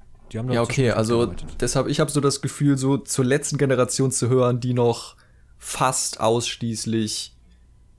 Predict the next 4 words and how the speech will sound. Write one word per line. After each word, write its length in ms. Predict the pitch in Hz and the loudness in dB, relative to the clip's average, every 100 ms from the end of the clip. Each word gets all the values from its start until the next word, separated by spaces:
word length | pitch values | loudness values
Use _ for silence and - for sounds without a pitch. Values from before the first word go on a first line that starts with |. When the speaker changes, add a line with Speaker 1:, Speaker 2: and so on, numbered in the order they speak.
| _ _ | _ _
Speaker 2:
äh, 200 | 107 107 - | 0 0 0
analoges 1200 | 110 110 110 113 113 110 110 107 - - - - _ _ - | 0 0 2 2 0 0 0 0 -2 -4 -8 -12 _ _ -6
Kindergarten- 760 | 131 117 107 104 101 - 110 | -2 0 2 2 0 0 -2
und 300 | 107 110 110 | 0 -2 -4